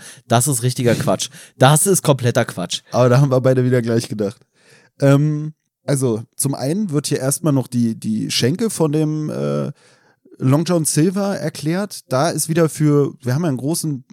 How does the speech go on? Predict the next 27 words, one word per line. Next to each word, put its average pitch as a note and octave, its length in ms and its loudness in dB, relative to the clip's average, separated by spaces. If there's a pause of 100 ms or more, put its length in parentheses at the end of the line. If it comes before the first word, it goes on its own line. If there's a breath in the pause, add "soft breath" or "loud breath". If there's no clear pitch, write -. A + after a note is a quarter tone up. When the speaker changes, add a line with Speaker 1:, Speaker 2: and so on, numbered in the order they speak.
Speaker 2:
Anteil E3 360 0
an C#3+ 120 -2
Berliner C#3+ 360 0
Zuhörern. F3 520 -4 (520 soft breath)
Da A#2 160 0
muss E3 200 0
ich E3+ 100 -6
denen D#3+ 160 0
eigentlich D3+ 340 -2
gar C3 180 0
nicht F3+ 140 -4
viel E3+ 160 -2
mehr D3 180 2
sagen, C#3+ 360 -2
als C#3+ 260 0
dass C#3+ 180 0
es, - 280 -2
äh, C3 360 0
eigentlich D3+ 600 -2 (120)
der C3+ 120 2
Vorgänger D#3 420 2
der A#2+ 160 2
Zeitlosbar B2 680 -2
ist, G#2+ 140 -8
würde G#2 140 -2
ich G#2+ 80 -4
sagen. A2+ 380 -6